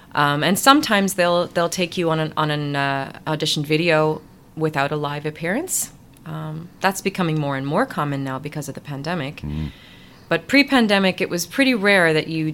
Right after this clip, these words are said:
Speaker 1: didn't have to sing live. And that's because voices sound so different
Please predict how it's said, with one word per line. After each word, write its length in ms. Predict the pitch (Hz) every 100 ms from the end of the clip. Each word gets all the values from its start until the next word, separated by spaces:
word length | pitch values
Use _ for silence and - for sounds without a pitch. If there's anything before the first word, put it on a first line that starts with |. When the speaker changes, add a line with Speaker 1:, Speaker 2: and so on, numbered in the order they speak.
| - -
Speaker 1:
didn't 220 | 160 160
have 180 | 160 156
to 80 |
sing 320 | 151 - 151 143
live. 460 | 143 135 135 - - -
And 120 | 196 214
that's 160 | 226
because 300 | - 247 226
voices 420 | 185 196 220 226
sound 340 | - 202 202 190
so 380 | - 214 214 214
different 540 | 208 - 156 151